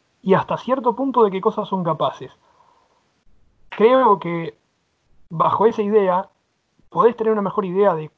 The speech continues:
cuál es la gente que tiene buenas intenciones para con ellos mismos y para con el resto, y la gente que por ahí no, no porta esas buenas intenciones. Eh, no creo que sea tan fácil dar el salto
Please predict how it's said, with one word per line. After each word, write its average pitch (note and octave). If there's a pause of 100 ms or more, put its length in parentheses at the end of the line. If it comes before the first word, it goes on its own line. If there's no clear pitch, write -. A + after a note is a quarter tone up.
cuál F3+
es - (320)
la E3
gente F3+
que D3
tiene F3
buenas E3
intenciones F#3+ (680)
para C3+
con C#3+
ellos F#3+
mismos F3+
y -
para D3
con D3
el D3
resto, - (580)
y E3+
la C#3
gente E3+
que D3
por C#3+
ahí E3+
no, E3
no E3
porta F3+
esas D3
buenas D#3+
intenciones. D#3 (800)
Eh, D#3 (280)
no E3+
creo A3+
que G#3
sea A3
tan G3+
fácil G#3+
dar F#3+
el F3+
salto F#3+